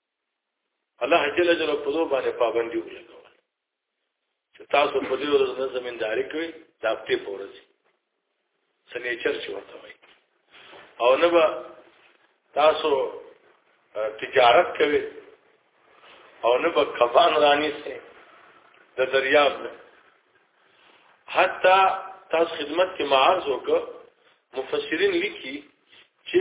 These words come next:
د هفتې په ورځ به تاسو په کور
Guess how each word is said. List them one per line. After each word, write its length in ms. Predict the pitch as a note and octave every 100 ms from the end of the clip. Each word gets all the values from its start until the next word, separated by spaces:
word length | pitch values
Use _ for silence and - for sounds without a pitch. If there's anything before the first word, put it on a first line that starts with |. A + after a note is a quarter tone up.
| F3+
د 40 |
هفتې 840 | E3+ D#3 D#3+ - - A3 B3 A#3+ -
په 60 |
ورځ 320 | F3+ F#3+ A3 -
به 80 | F3
تاسو 440 | E3+ G3+ G3+ - F3
په 160 | E3 -
کور 180 | G3+